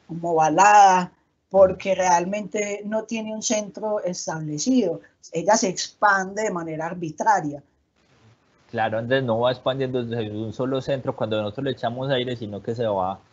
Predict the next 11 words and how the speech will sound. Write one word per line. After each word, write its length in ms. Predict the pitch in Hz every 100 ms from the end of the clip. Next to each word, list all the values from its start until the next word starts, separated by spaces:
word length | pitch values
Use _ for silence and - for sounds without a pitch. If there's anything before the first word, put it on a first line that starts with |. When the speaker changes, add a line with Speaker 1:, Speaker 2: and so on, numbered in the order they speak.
| _ _
Speaker 2:
inflando, 480 | 135 127 156 143 110
así 160 | 104 107
precisamente 840 | 117 117 123 123 123 113 117 113 - _ _ _
es 440 | 120 123 117 117 -
una 220 | 139 139
buena 260 | 135 139 131
metáfora 540 | 120 - 107 107 113
para 260 | 113 107 101
nuestro 260 | 98 -
universo. 380 | 101 101 98 90 - _ _
Andrés, 500 | - 127 180 120 -